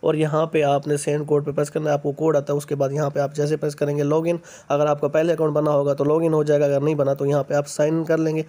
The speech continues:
और sign up करने के बाद दोस्तों, आपको यहाँ पे पाँच हज़ार कॉइन मिलते हैं, वो भी मैं आगे चलकर आपको बताता हूँ आपने कॉइन्स इकट्ठे कैसे करना है। तो सिंपल यहाँ पे आप बैक अगर आऊँ मैं, तो यहाँ पे, अ, साइन इन आप Facebook से भी कनेक्ट कर सकते हैं और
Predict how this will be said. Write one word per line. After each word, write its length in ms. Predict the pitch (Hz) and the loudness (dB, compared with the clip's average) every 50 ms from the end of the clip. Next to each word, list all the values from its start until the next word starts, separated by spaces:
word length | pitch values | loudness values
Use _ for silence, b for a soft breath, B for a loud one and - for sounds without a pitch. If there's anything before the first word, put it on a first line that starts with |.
| B B B B B - | B B B B B -4
और 120 | 147 143 | -4 -2
sign 380 | 143 - - 170 185 196 202 190 | -2 -2 -2 0 2 2 0 0
up 60 | 190 | 0
करने 260 | - 170 170 175 170 | 0 0 0 2 2
के 80 | 170 165 | 2 0
बाद 220 | 156 165 165 160 | 0 0 0 0
दोस्तों, 400 | 160 160 165 160 165 - 170 151 | 0 0 0 0 0 0 2 2
आपको 340 | 143 147 151 147 - - 156 | 2 2 0 0 -2 -2 0
यहाँ 160 | 151 147 143 | 0 0 0
पे 100 | 147 147 | -2 -4
पाँच 280 | 147 - 147 147 160 160 | -4 0 0 2 2 2
हज़ार 180 | 160 165 156 | 2 0 0
कॉइन 200 | 156 160 160 160 | 0 -2 -2 0
मिलते 280 | 160 160 156 151 - 151 | 0 0 0 0 0 0
हैं, 40 | 143 | 2
वो 160 | 143 147 147 | 2 2 2
भी 80 | 151 | 2
मैं 140 | 156 151 151 | 0 2 2
आगे 160 | 147 147 151 | 2 0 0
चलकर 320 | 147 - 160 151 147 147 143 | -2 -2 -2 0 0 2 0
आपको 200 | 143 143 - 151 | 0 -2 -4 -6
बताता 360 | 143 151 - 143 143 143 156 | -6 -4 -2 -2 -2 0 -2
हूँ 80 | 151 147 B B B B B B B | -4 -4 B B B B B B B
आपने 220 | - 143 143 147 147 | -2 -2 0 0 0
कॉइन्स 260 | 147 156 160 156 151 | 0 2 2 2 2
इकट्ठे 320 | 147 151 156 147 156 143 | 2 0 -2 -2 -2 -2
कैसे 200 | 147 147 143 151 | 0 0 0 0
करना 140 | 143 151 160 | 0 0 0
है। 60 | 156 | -2
तो 100 | 160 - | -2 -4
सिंपल 320 | - - 196 196 214 202 185 | -4 -4 -2 0 0 0 2
यहाँ 180 | 185 180 185 | 0 0 0
पे 80 | 185 185 | 0 0
आप 240 | 180 170 165 160 B B B B B B B B B - | 0 0 0 -2 B B B B B B B B B -4
बैक 220 | 139 165 185 202 202 | 0 2 2 2 2
अगर 200 | 185 180 180 175 | 2 4 4 4
आऊँ 120 | 170 175 | 4 4
मैं, 140 | 175 175 170 | 4 2 2
तो 120 | - 170 | 2 0
यहाँ 140 | 160 160 156 | 0 0 2
पे, 120 | 156 165 | 2 0
अ, 60 | 156 - - - | -2 -2 -2 2
साइन 500 | 156 147 147 143 139 139 - 160 170 180 | 2 4 4 2 2 0 0 0 2 2
इन 120 | 180 170 | 2 2
आप 160 | 170 160 151 - | 2 0 0 2
Facebook 340 | - 170 170 175 180 170 | 0 0 0 0 -4 -4
से 140 | - - 180 | -2 -4 -2
भी 100 | 170 170 | -2 -2
कनेक्ट 260 | 165 - 170 165 165 | -4 0 0 0 0
कर 140 | 160 - 165 | 2 0 0
सकते 280 | 160 - 160 156 - 175 | 0 0 -4 -2 0 2
हैं 60 | 156 | 2
और 180 | 151 160 160 | 2 2 0